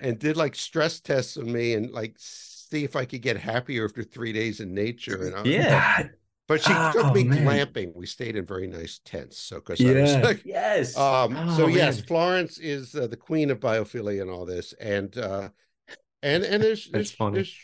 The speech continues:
Speaker 1: there's truth to it. Um, and
Speaker 2: Yeah.
Speaker 1: all these, we didn't really talk about this, but all these countries do have a connection to nature. And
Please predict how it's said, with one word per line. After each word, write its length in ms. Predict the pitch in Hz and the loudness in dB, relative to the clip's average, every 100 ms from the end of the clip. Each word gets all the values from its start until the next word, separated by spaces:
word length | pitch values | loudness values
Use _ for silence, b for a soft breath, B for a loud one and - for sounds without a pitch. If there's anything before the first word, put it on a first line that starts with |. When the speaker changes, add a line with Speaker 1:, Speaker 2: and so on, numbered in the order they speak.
| - | -4
Speaker 1:
there's 220 | 175 180 | -2 -2
truth 340 | - 196 196 - | -2 -2 -2 -4
to 160 | 113 | -4
it. 200 | 87 73 _ | -4 -8 _
Um, 380 | 107 92 90 98 | -6 -4 -2 -6
and 180 | 127 117 | -4 -4
Speaker 2:
Yeah. 60 | 143 | 0
Speaker 1:
all 280 | 151 175 180 | 0 0 -2
these, 260 | 170 165 | -6 -8
we 100 | 151 | -8
didn't 120 | 151 151 | -6 -4
really 100 | 151 | -4
talk 240 | 185 196 | -4 -6
about 120 | 160 | -6
this, 100 | 110 | -8
but 120 | - - | -14 -10
all 200 | 113 131 | -4 -4
these 200 | 139 - | -4 -10
countries 640 | - 117 - 113 113 - _ _ _ _ - | -10 -10 -8 -8 -8 -12 _ _ _ _ -4
do 160 | 139 | -2
have 120 | 135 117 | 0 -2
a 60 | |
connection 480 | - 107 95 - 80 | -4 -6 -6 -8 -14
to 100 | - | -12
nature. 480 | 82 76 - - - - | -12 -14 -16 -20 -18 -10
And 240 | 85 85 | -8 -8